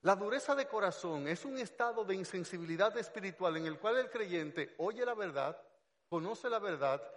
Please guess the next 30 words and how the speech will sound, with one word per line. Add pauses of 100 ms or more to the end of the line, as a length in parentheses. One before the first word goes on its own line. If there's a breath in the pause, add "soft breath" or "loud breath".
(160 loud breath)
entiende
la
verdad, (280 loud breath)
cree
la
verdad,
pero
no
tiene
disposición
a
obedecerla. (800)
Y
es
un
estado
progresivo (420)
en
el
cual
nosotros
vamos
perdiendo
tres
facultades
fundamentales
para
obedecer,
que
es